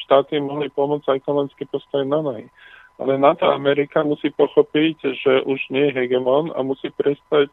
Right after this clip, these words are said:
e, sa snažiť ísť cestou akože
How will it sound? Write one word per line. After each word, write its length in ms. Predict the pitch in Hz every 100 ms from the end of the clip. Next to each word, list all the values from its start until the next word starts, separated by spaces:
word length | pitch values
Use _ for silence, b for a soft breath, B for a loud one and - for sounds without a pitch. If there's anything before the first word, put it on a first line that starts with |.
| -
e, 160 | 135 131 b b b b _ -
sa 80 | 131
snažiť 440 | - 143 156 147
ísť 280 | - 139 - -
cestou 720 | 147 - 143 139 143 143 -
akože 760 | 131 131 139 127 135 131 135